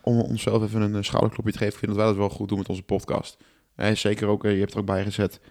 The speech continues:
geef veel nuance. Maar wij geven ook aan. Wij zijn absoluut geen, eh, geen experts. En ja, ik denk dat dat heel goed is om wel, eh, wel te beseffen dat jij niet, eh,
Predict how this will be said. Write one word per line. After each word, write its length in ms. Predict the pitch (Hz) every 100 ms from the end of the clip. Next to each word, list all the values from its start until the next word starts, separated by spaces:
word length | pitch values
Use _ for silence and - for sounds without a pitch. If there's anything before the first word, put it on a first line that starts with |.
| _
geef 200 | - 95
veel 140 | - 101
nuance. 580 | 98 95 101 - 120 127 - _ _ _ _ _ _ _ -
Maar 160 | 87
wij 120 | 85 -
geven 260 | - -
ook 100 | -
aan. 280 | - 95 101 - _ _ _ _
Wij 160 | - -
zijn 180 | - -
absoluut 400 | 95 - 92 92
geen, 300 | 95 92 90
eh, 140 | 92 92 98 _ _ _ _ _ _ _ -
geen 180 | 101
experts. 720 | - 107 - 113 101 110 110 -
En 340 | 98 95 107 _ _ _ - - - - - _ -
ja, 180 | - 101
ik 60 | 110
denk 100 | 120
dat 80 | 123
dat 100 | 123
heel 140 | 120
goed 220 | 113 123
is 80 | 107
om 140 | 117 113
wel, 320 | 110 107 107
eh, 180 | 107 104
wel 120 | 107 104
te 100 | 98
beseffen 600 | 107 - 110 - 110 - _ _ _ _ _ _ _ -
dat 180 | 95 98
jij 200 | 104 104
niet, 240 | 104 -
eh, 200 | 98 95